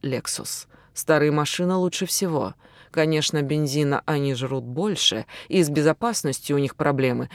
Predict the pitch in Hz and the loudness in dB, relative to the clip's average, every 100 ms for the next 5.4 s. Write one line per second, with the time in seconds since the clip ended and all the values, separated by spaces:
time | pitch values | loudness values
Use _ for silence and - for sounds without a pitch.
0 | - - 147 151 151 156 151 147 170 - | -16 -6 0 2 2 2 2 2 0 -2
1 | - - 160 139 131 135 131 143 135 135 | -6 0 2 2 2 -2 -2 -2 0 -2
2 | 127 - 113 104 - - _ _ _ _ | -4 -6 -10 -10 -14 -20 _ _ _ _
3 | - 147 165 165 156 156 147 - 147 - | -4 2 6 6 4 2 0 -2 -4 -2
4 | - 180 - - 139 143 151 160 147 135 | 0 0 0 -2 0 2 2 2 2 4
5 | 151 190 135 | 4 2 0